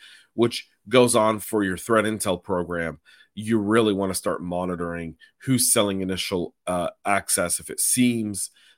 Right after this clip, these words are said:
like, um, it, it, it even remotely fits you, I would, at that moment, do a complete password reset in the org, um, especially around admin credentials,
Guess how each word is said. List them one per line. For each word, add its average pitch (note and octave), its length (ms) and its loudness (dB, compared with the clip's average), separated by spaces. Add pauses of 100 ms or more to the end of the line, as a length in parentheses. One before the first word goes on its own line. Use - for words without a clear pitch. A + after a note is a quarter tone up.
like, G2 380 4 (320)
um, F2+ 360 -2 (220)
it, G#2+ 200 -2
it, A2+ 140 -4
it G#2 220 -4 (400)
even A#2+ 240 2
remotely A2 680 2
fits - 400 0
you, F2+ 380 -4 (380)
I G#2+ 120 6
would, G#2 320 0 (100)
at F#2+ 180 -4
that G#2 220 2
moment, F#2+ 540 -2 (140)
do F#2 360 -2
a F2 280 -4 (120)
complete G2 460 -2
password G2 400 -2
reset F#2 360 -2
in F2 140 -8
the F2 160 -4
org, E2+ 400 -4 (420)
um, D#2+ 480 -4 (440)
especially G2+ 420 -2
around F#2+ 280 0
admin F2+ 440 -4
credentials, F2 920 -6